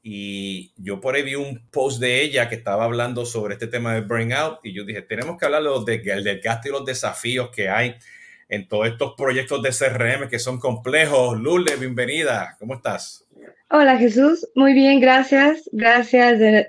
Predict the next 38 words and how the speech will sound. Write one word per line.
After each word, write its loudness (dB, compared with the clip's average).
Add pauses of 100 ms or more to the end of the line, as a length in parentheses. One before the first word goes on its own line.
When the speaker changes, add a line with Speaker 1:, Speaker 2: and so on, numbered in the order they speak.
Speaker 2:
gracias 2
por 4 (420)
invitarme. 6
Gracias 4
por 4
este 0
espacio. 2
La 6
verdad 6
es 2
que 2
me 4
siento 0
muy, 6
muy 4
complacida 2 (600)
y, 6
es, 0
eh, 4
y, 2
pues, 0
feliz 2
de 0
estar -2
por 2
acá -2 (340)
y 6
aportar. 6
Ojalá 2
que -2
podamos 2 (220)
aportar 4
un 6
granito 6
de 8
arena 4
por -2
ahí. -8